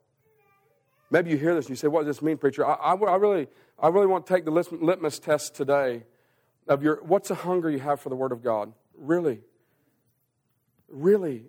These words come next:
I mean, honestly, humbly, I'm not trying to just do this with you and how much you read the Bible and pray. I'm not doing that.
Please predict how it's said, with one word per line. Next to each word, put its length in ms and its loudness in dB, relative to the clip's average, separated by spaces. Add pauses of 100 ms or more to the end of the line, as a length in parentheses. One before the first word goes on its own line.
I 80 -2
mean, 280 2
honestly, 480 0
humbly, 360 -2
I'm 140 -2
not 140 0
trying 220 -2
to 80 -4
just 260 -2 (300)
do 160 2
this 300 0
with 240 -2
you 320 4
and 100 -8
how 120 -4
much 220 -4
you 100 -6
read 180 -2
the 60 -6
Bible 340 0
and 100 -10
pray. 300 0
I'm 100 -4
not 160 -4
doing 200 -2
that. 340 -4